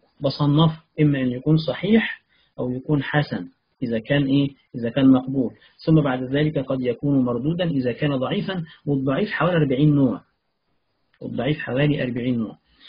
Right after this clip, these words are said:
إذا حضراتكم درستم هذه المنهجية العلمية المنضبطة، أعتقد إن دماغكم هتترتب جدًا في التعامل مش مع علوم الشريعة بس. علوم الشريعة يا إخواننا والله علوم إنسانية،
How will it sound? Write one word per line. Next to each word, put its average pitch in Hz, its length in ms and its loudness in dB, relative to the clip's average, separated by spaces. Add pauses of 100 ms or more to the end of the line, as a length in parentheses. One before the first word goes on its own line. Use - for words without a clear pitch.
(160)
إذا 131 140 0
حضراتكم 143 680 0
درستم 135 520 -2
هذه 139 400 2
المنهجية 127 680 -2
العلمية 131 460 0
المنضبطة، 151 640 0 (300)
أعتقد 135 400 -2
إن 139 200 4
دماغكم 160 340 0
هتترتب 135 540 -2
جدًا 151 380 -4
في - 160 -14
التعامل 175 380 -4
مش 156 140 0
مع 202 120 -4
علوم 175 200 0
الشريعة 151 480 -2
بس. - 380 -8 (680)
علوم 165 180 2
الشريعة 160 400 0
يا 151 60 4
إخواننا 170 360 -2
والله 151 320 4
علوم 180 260 2
إنسانية، 156 760 2